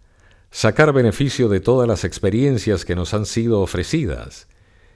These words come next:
y hacernos más fuertes y más sabios a cada paso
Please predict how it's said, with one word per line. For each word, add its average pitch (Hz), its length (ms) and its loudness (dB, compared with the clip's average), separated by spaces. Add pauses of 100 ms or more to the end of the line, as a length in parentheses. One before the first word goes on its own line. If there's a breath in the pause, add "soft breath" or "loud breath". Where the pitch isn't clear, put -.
(100)
y 76 100 -6
hacernos 95 680 -4
más 92 220 -4
fuertes 120 680 -2
y 65 60 -10
más 104 220 -6
sabios 107 480 -2
a 78 60 -8
cada 104 280 -4
paso 98 440 0